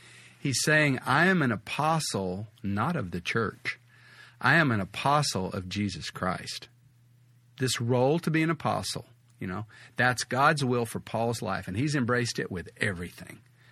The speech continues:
But he's crystal clear about this. He does not work for the church. He represents Jesus,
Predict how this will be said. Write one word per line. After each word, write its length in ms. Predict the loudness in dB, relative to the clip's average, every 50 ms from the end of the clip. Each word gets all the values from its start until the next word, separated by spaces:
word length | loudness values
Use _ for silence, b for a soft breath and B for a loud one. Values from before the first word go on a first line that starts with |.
| b b
But 120 | -6 -4
he's 160 | -2 -2 -4 -2
crystal 380 | 0 0 2 2 2 0 -2
clear 240 | -2 -2 0 0 0
about 300 | 0 0 -2 -4 -4 -4
this. 320 | -6 -8 -8 -8 -12 -14 b b b b b b b b b
He 140 | -2 0 0
does 160 | 2 2 0
not 340 | 0 0 2 0 0 0 0
work 260 | -2 -2 -2 -4 -6
for 180 | -8 -6 -6 -4
the 120 | -6 -6
church. 560 | -6 -4 -4 -4 -4 -4 -6 -10 -10 -10 -10 -12 _ b b b b b b b b b b b
He 160 | -2 0 2
represents 640 | 4 4 2 2 0 -2 -2 -2 -4 -4 -4 -6 -6
Jesus, 580 | -4 -4 -2 -2 -2 -4 -6 -10 -12 -12 -14